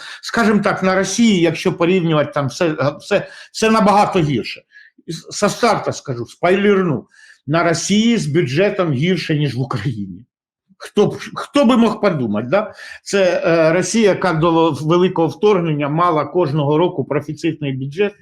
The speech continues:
і наповнювала фонд національного благосостояння, там, який в них був роздутий, що навіть триста мільярдів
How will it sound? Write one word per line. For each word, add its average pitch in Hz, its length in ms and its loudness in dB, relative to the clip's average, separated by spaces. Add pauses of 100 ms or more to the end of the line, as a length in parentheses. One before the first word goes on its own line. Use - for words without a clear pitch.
(260)
і 147 60 -4
наповнювала 156 760 2
фонд 175 360 0
національного 151 680 0
благосостояння, 143 1040 -2
там, 131 240 -6
який 127 280 -4
в 139 40 -4
них 120 180 -4
був 120 200 -8
роздутий, 127 560 -6 (360)
що 156 140 -4
навіть 151 340 0
триста 175 360 0
мільярдів 143 640 0